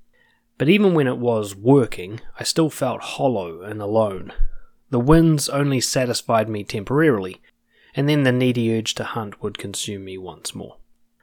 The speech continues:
After a string of meaningless flings and one-night stands, I started thinking, "I want a real connection."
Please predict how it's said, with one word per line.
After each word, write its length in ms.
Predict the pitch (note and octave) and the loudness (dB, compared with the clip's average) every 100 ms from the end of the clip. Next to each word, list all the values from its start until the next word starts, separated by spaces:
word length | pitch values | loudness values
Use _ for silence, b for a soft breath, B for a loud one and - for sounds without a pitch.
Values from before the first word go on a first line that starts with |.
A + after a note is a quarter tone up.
| _ _ _ - | _ _ _ -8
After 220 | C3 - | -6 -2
a 20 | |
string 440 | C3 - - G3+ F#3+ | -4 -2 2 2 2
of 80 | A#2+ | 0
meaningless 580 | B2 C#3+ D3 C3 A#2 | 0 0 0 -2 -4
flings 460 | - A#2+ A2+ A#2 A2 | -4 -2 0 0 -2
and 120 | G#2+ | -4
one-night 380 | G#2+ A2 G#2+ G#2+ | -4 -4 -6 -4
stands, 480 | - G#2+ G2 G2 G2+ | -6 -6 -8 -10 -8
I 60 | |
started 420 | A2 - C3 B2+ - | -6 -2 0 -2 -4
thinking, 520 | A#2+ A2+ A#2 G#2+ G#2 b b b b | -6 -4 -4 -6 -8 b b b b
"I 160 | C#3 E3 | -2 0
want 260 | E3 E3 | 0 -2
a 60 | C3 | -4
real 420 | B2 A2+ B2 A#2 | -4 -2 0 0
connection." 560 | G#2 G2 D#2+ - - | -2 -10 -12 -12 -14